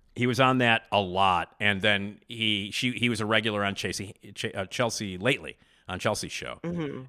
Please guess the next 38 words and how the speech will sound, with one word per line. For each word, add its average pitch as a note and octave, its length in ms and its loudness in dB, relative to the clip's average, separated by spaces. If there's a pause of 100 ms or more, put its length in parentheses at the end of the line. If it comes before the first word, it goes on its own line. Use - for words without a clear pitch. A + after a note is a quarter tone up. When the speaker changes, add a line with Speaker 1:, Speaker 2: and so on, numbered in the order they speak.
Speaker 1:
And A#2+ 160 4
then A2+ 100 2
they G#2 140 4
became G2 320 -2
boyfriend, F2+ 360 -4
girlfriend, F2 380 -4
and E2+ 80 -10
they E2+ 80 -8
were, E2+ 220 -6
like, E2 160 -8
all F#2 180 -2
over E2 320 -8
the D#2 380 -14
socials F3 440 -2
Speaker 2:
Oh, A#3 40 -12
Speaker 1:
for, G3+ 140 -4
Speaker 2:
okay. D#3 280 -8
Speaker 1:
for - 180 0
a G2+ 60 2
while, F2+ 280 2
and F2 100 -8
then D#2 180 -10
she - 160 -8
broke - 240 -16
up - 80 -18
with - 80 -20
him - 160 -20
'cause - 240 -14 (120)
she, D#2 260 -12 (420)
<laughs> - 400 -20
that's - 220 -8
Chelsea. - 360 -10 (300)
That's G2 140 -10
Chelsea F#2 380 -10
Handler, D#2 260 -14
who E2 100 -12
I D2 80 -10
love. - 300 -16